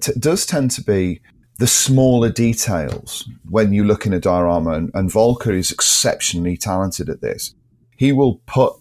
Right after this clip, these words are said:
you know, he'll put something on a wall of a building that you haven't quite noticed before. He'll put a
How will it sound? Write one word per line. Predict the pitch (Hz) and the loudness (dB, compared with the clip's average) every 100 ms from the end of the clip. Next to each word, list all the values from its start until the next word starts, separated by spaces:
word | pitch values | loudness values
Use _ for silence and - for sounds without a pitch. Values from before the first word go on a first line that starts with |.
| _ _ - | _ _ -2
you | 104 | 0
know, | 85 | 2
he'll | 78 107 104 | 2 2 2
put | - 120 - | 0 -2 0
something | 117 107 101 | 0 0 0
on | 92 | 0
a | 92 | 0
wall | 87 95 95 92 | 0 2 2 0
of | 85 | -2
a | |
building | - 95 95 85 80 | 2 2 2 0 -2
that | 78 - | -4 -2
you | 87 82 | -2 -2
haven't | 92 92 - | -4 -4 -6
quite | - 92 - | -2 -2 2
noticed | 95 95 - - | 2 0 -2 -6
before. | 87 87 80 | -2 2 4
He'll | 82 | 2
put | - - | 2 2
a | 95 | 2